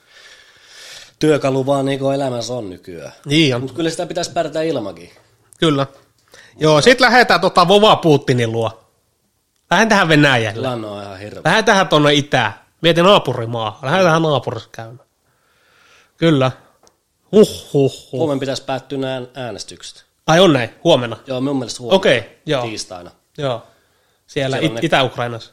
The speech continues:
Speaker 1: Joo,
Speaker 2: Joo.
Speaker 1: Zaporissa ja
Speaker 2: Eli mitä ne
Speaker 1: Donetskilla.
Speaker 2: nyt äänestää? Mä en sitä ihan mietiä.
Speaker 1: No, et liittyy Venäjään.
Speaker 2: Niin, niin, kyllä, kyllä.
Speaker 1: Ja oliko siinä,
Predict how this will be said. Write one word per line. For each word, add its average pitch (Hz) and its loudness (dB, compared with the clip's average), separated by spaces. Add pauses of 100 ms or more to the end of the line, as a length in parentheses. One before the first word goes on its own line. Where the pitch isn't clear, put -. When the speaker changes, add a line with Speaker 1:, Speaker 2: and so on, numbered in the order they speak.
(100)
Speaker 1:
Joo, 117 -10 (100)
Speaker 2:
Joo. 123 -6
Speaker 1:
Zaporissa 107 -12
ja 98 -12
Speaker 2:
Eli 151 -2
mitä 208 0
ne 233 4
Speaker 1:
Donetskilla. 202 2
Speaker 2:
nyt 165 2
äänestää? 127 -2
Mä 127 -6
en 131 -6
sitä 135 -12
ihan 123 -6
mietiä. 120 -12 (760)
Speaker 1:
No, 294 -18 (320)
et - -18
liittyy 277 -16
Venäjään. 107 -8 (100)
Speaker 2:
Niin, 214 6
niin, 131 0
kyllä, 190 0
kyllä. 127 -2 (320)
Speaker 1:
Ja 139 -6
oliko 160 -4
siinä, 180 -4